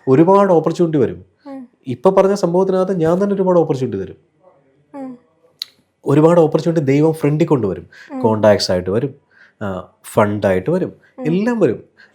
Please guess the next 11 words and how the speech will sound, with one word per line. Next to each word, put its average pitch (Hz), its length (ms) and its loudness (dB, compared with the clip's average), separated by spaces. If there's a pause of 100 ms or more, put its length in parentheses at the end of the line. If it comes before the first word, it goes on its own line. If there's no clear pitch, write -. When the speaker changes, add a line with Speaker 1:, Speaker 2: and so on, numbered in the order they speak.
Speaker 1:
Even 120 180 0
വിസ 113 460 -2
പോലും 135 580 0
നമ്മൾ 131 360 -2
പോലും 160 300 2
അറിയാതെ, 117 240 0
വിസയ്ക്കകത്ത് 147 680 -4
ആദ്യം 131 380 -6
റിജക്ഷൻ 143 520 -6
എന്ന് 123 180 -12
പറയുന്ന 123 220 -10